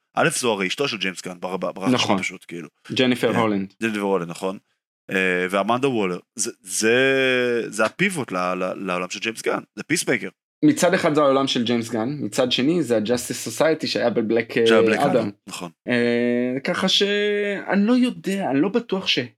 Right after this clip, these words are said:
Speaker 2: אני בטוח שהם יודעים, אבל לא יודעים לאן הם, אה, לוקחים את זה.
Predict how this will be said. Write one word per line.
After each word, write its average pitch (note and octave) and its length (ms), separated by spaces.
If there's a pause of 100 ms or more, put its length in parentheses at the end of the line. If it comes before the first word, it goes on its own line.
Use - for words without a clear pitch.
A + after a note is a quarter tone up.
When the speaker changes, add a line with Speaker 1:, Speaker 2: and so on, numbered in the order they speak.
(440)
Speaker 2:
אני C#3+ 120
בטוח D3+ 280
שהם C3+ 320
יודעים, B2+ 500 (400)
אבל C3 180
לא C#3 80
יודעים G#2 400 (340)
לאן A2 280
הם, G#2 160
אה, G2+ 300
לוקחים D3+ 360
את D3+ 100
זה. D3+ 160